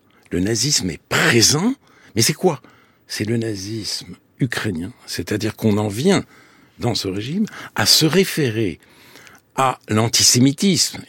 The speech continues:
qui a évidemment existé en Ukraine, et, et qui a sévi à l'abri du régime, euh, de l'occupation allemande, et, euh, Grossman était le premier à le savoir, on en vient à se référer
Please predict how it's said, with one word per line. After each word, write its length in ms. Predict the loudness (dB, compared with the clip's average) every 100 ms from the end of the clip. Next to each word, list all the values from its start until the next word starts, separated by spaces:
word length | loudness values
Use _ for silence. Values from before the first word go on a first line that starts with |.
| -6
qui 120 | -6
a 100 | -4 -6
évidemment 480 | -4 -2 0 -2 -6 -6
existé 840 | -2 0 0 2 0 0 2 0 -2 -16 -20 -20 _ -10
en 160 | -4
Ukraine, 500 | -4 0 0 0 -4 -10 _ _ _ _ -4
et, 380 | -4 -4 -10
et 100 | -16 -10
qui 220 | -6 -2
a 80 | 4
sévi 560 | 6 6 2 0 -2 -6 -16 _ _
à 100 | -2
l'abri 520 | -2 2 2 2 0 -4 _ _ _ _ _
du 160 | -10 -6
régime, 640 | -6 -6 -6 -6 -6 -6
euh, 840 | -8 -12 -16 -20 -20 _ -18 -10
de 120 | 0
l'occupation 880 | 2 2 -2 -2 -2 -4 -4 -6 -8
allemande, 640 | -2 2 4 4 2 -4 -12 _ _ _ _ -14
et, 280 | -12 -12 -12
euh, 200 | -12 -12
Grossman 420 | -10 -6 -4 -2 -4
était 160 | -6
le 60 | -8
premier 240 | -6 -6
à 40 | -4
le 60 |
savoir, 500 | -6 -6 -6 -4 -4 -6 -12 -10
on 160 | 2 2
en 120 | 4
vient 280 | 0 -2 -2
à 100 | -4
se 140 | -4 -4
référer 500 | -4 -6 -6 -6